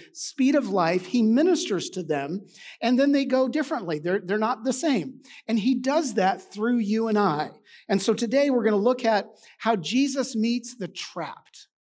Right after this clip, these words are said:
How Jesus meets the trapped. And, and before I read the scripture, let me just say, when we get into the trapped, you have more of an opportunity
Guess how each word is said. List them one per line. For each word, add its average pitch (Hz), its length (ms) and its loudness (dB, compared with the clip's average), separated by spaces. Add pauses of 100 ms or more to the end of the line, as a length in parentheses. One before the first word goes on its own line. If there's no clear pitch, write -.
(560)
How 214 140 -6
Jesus 254 440 -2
meets 226 260 -2
the 175 120 -12
trapped. - 560 -16 (1800)
And, 226 280 -2
and 202 80 -2
before 285 280 2
I 269 60 6
read 233 160 0
the 202 40 2
scripture, - 380 -4
let 190 60 0
me 233 60 2
just 214 200 -4
say, 185 260 0 (360)
when 208 200 2
we 202 120 4
get 226 180 2
into 294 320 2
the 196 100 -4
trapped, 165 580 -4 (720)
you 202 340 4
have 196 400 0
more 185 520 0
of 262 80 -2
an 233 100 -4
opportunity 180 1160 -6